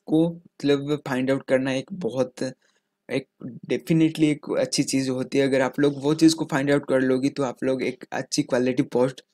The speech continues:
लिख सकोगी। यहाँ पे आप लोग देख सकते हो हमारा जो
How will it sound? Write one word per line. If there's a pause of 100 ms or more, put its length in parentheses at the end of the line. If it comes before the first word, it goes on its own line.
(420)
लिख
सकोगी। (600)
यहाँ
पे
आप
लोग
देख
सकते
हो
हमारा
जो